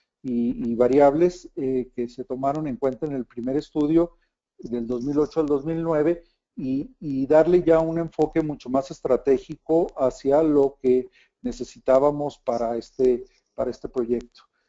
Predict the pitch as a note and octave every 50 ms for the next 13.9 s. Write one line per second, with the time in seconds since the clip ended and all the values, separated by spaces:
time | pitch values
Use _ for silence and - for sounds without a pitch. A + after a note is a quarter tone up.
0 | _ _ _ _ - B2+ B2+ C3 B2+ B2+ B2+ C3 D3 D3 C3+ - - _ F3 F3+
1 | F#3 F3+ F3+ F#3 - G3+ G3 G3 - - D#3+ D3 C#3 - - - C3 B2+ B2 B2
2 | B2 B2 A#2+ A#2+ A#2 - - _ _ - - C#3+ C#3+ C3+ B2+ A#2 - - F3+ F#3+
3 | F#3+ - D#3+ C3 - - C#3+ C#3 C#3 - - D#3+ D#3 D3 C#3 - _ - D3+ C#3+
4 | - - _ _ _ _ _ _ _ - C#3 A#2+ A#2 A#2 - - - C#3 C3 -
5 | - C#3 - - - - - D#3 D3+ D#3 E3 F#3 F#3+ F#3 - - _ _ _ _
6 | _ _ _ - B2+ A#2+ A#2+ A#2+ C#3+ D#3 D3+ E3 F3+ F3+ F3 F3 - A#2 - -
7 | - C#3+ C#3+ D3 - - F3 E3+ E3+ - - C3 B2 A#2 B2 A#2+ - _ - B2
8 | B2+ - - _ - B2+ B2+ B2+ B2 B2 A#2+ A#2 A#2 C3 B2+ B2+ - C3 B2 -
9 | - C#3+ D3 D#3 E3 D3+ - D#3 D3 C#3 - D#3+ C#3+ A#2+ - - B2 B2 A#2+ -
10 | D#3 C#3 C3 C3+ C#3+ D3 D#3 D3+ - C#3+ C3+ C3 C3 - D#3+ D#3+ - _ _ _
11 | _ _ _ - C#3+ C3+ B2+ - C#3 C3 A#2+ A#2 - D3+ D3+ D#3 E3+ E3 D#3+ E3
12 | E3 - - - D#3+ D#3 D#3 D3+ - D#3+ D#3 D#3+ D#3 D#3 C#3+ B2+ G#2+ - - _
13 | _ - _ _ _ _ _ _ _ _ _ _ - D3 B2+ B2+ B2+ A#2+